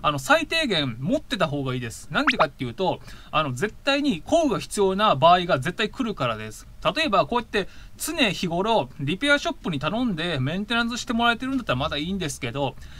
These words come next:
あの、基本的にビス類で止まってるんですよ、部品ってね。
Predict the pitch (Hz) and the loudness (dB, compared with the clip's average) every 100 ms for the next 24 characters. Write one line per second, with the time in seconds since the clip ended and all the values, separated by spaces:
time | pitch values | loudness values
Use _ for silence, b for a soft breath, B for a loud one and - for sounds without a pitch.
0 | B 160 170 135 131 - 311 311 302 214 | B 2 2 0 -4 0 0 2 0 0
1 | 120 190 - 381 311 151 175 196 123 - | 0 -2 0 0 2 0 2 0 -2 0
2 | 180 185 - 185 147 117 120 135 170 156 | 2 2 0 -4 -4 -4 -4 -2 -2 -4
3 | 131 | -6